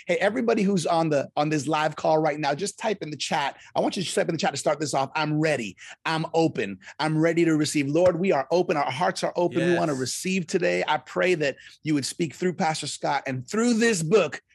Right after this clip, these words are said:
Speaker 1: to so many people and so many leaders. In
Speaker 2: Mm.
Speaker 1: Jesus' name,
Speaker 2: Mm.
Speaker 1: we are on,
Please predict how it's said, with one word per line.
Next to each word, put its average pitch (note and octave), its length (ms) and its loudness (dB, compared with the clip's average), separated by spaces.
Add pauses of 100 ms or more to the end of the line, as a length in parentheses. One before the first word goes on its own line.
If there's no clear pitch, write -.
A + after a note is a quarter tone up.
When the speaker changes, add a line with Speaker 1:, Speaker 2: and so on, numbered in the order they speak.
Speaker 1:
to D#3 100 -2
so A3 380 -4
many A3+ 180 2
people D#3 380 0
and C3+ 80 -2
so E3 120 -2
many D#3 120 0
leaders. C3+ 320 -2
In A#2 80 -6
Speaker 2:
Mm. A#2+ 40 -4
Speaker 1:
Jesus' E3 360 -2
name, C3 360 -4 (120)
Speaker 2:
Mm. A2+ 260 -12
Speaker 1:
we G#3+ 180 4
are D3+ 260 2
on, G3 460 2